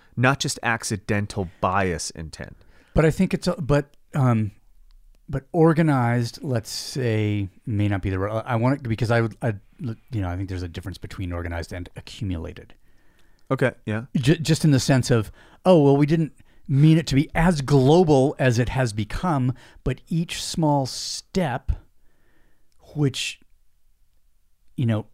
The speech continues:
Speaker 2: exploited or condemned or put down or whatever, other, we
Speaker 1: Yeah.
Speaker 2: ju-, I'm just gonna say other because it doesn't have to be skin color, let's,
Speaker 1: Mm-hmm.
Speaker 2: uh, um, but has put that down, each small thing was like a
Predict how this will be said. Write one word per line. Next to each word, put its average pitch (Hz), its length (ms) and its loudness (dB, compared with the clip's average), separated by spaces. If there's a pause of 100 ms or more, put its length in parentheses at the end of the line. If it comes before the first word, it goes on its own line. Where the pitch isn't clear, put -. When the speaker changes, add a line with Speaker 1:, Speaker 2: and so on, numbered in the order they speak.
Speaker 2:
exploited 127 760 -2
or 123 140 -4
condemned 104 460 -4
or 87 60 -8
put - 220 -10
down 117 200 -2
or 101 80 -4
whatever, 127 580 0 (680)
other, 131 500 2 (200)
we 107 180 -4
Speaker 1:
Yeah. 101 60 -4
Speaker 2:
ju-, 123 120 -6
I'm 117 120 0
just 120 120 -6
gonna 139 120 0
say 143 260 -4
other 120 260 2
because 117 600 -6 (380)
it - 80 -20
doesn't 104 260 -6
have 104 160 -6
to - 80 -14
be 101 80 -8
skin 95 260 -10
color, 98 300 -10
let's, 104 280 -10
Speaker 1:
Mm-hmm. 131 280 -10
Speaker 2:
uh, 120 200 -8
um, 110 200 -2 (340)
but 110 140 0
has 117 180 0 (200)
put - 160 -4
that 113 160 -2
down, 143 360 0 (240)
each 175 240 -4
small 151 280 2
thing 160 420 0
was 123 360 -2
like 127 260 -2
a 123 100 -4